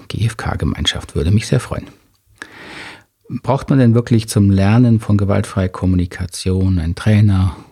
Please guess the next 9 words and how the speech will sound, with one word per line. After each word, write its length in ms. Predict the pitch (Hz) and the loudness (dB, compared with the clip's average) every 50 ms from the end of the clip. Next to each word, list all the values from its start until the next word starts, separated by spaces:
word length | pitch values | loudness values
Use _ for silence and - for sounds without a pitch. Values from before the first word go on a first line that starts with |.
| _ _ _ _ | _ _ _ _
und 460 | _ 110 101 101 98 - - - - 98 | _ 0 0 0 0 -2 -8 -6 -2 0
oder 400 | 98 92 92 92 95 - - - | 0 2 0 -2 -2 -6 -6 -2
eine 180 | 87 95 110 | 0 0 0
Gruppe? 440 | 113 - - 92 90 - - 87 69 - _ _ _ _ _ _ _ _ - - - - - - - - - - - _ _ _ _ - | 0 -2 -4 -4 -2 0 -2 -2 -2 -4 _ _ _ _ _ _ _ _ -20 -20 -18 -20 -20 -20 -20 -20 -20 -20 -20 _ _ _ _ -2
Ähm, 360 | 117 120 120 120 120 135 - - _ _ _ _ - - | 2 2 4 4 2 0 -4 -8 _ _ _ _ -4 -2
die 80 | 127 | -2
Frage 300 | 117 - 120 113 113 113 | 0 0 0 2 4 4
mal 200 | 110 104 95 92 | 4 4 2 0
gleich 400 | 98 - 104 92 95 98 - - | 0 0 0 0 0 0 -4 -8